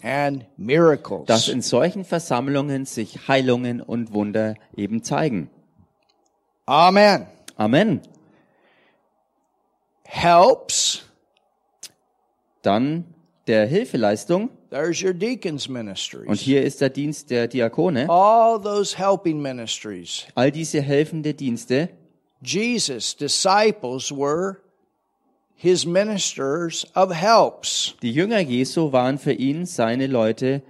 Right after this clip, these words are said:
Speaker 2: im Dienst der Hilfeleistung.
Speaker 1: Then look at the next one.
Speaker 2: Dann schaut euch die nächste Sache an.
Speaker 1: Governments.
Speaker 2: Der Leitung oder Leitungen.
Speaker 1: Hallelujah.
Speaker 2: Halleluja.
Speaker 1: There you found your pastor.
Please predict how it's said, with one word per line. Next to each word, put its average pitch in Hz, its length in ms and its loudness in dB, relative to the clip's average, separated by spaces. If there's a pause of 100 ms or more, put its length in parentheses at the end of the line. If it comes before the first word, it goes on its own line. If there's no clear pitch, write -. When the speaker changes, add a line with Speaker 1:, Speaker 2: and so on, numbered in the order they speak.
Speaker 2:
im 131 160 -4
Dienst 123 280 -8
der 139 80 -2
Hilfeleistung. 110 720 -4 (280)
Speaker 1:
Then 240 500 2
look 220 300 0
at 220 460 2 (420)
the 208 100 0
next 247 400 0
one. 160 300 4 (260)
Speaker 2:
Dann 151 240 4
schaut 151 260 0
euch 139 200 -2
die 123 320 -2
nächste 151 320 -6
Sache 104 280 -4
an. 147 200 -4 (1200)
Speaker 1:
Governments. 190 1120 0 (400)
Speaker 2:
Der 117 180 4
Leitung 147 540 0
oder 120 180 0
Leitungen. 131 680 0
Speaker 1:
Hallelujah. 202 840 4
Speaker 2:
Halleluja. 117 560 2 (260)
Speaker 1:
There 147 260 -2
you 175 160 -2
found 156 360 -8
your 160 80 -6
pastor. 156 600 0